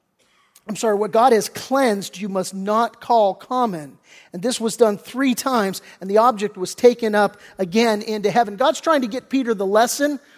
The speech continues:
Look, uh, you know, don't, when I, you don't call something cl-, unclean that I've made clean. Now, what he's doing is he's preparing Peter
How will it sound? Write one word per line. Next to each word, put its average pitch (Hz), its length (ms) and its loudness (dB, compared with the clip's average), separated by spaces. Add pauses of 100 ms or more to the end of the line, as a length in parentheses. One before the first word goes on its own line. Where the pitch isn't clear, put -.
(140)
Look, 240 360 -4 (240)
uh, 233 160 -6
you 240 300 -12
know, 214 100 -6
don't, 262 340 -2 (160)
when 226 220 -6
I, 262 240 -2 (100)
you 214 200 -6
don't 311 180 -6
call 269 180 -2
something 233 480 -8
cl-, - 160 -18 (220)
unclean 190 760 -4 (440)
that 196 100 0
I've 208 260 4
made 208 280 -4
clean. 220 320 -6
Now, 190 100 -4
what 214 160 0
he's 185 140 -8
doing 220 500 -6 (180)
is 208 160 -6
he's 208 200 -8
preparing 247 580 -2
Peter 208 540 -2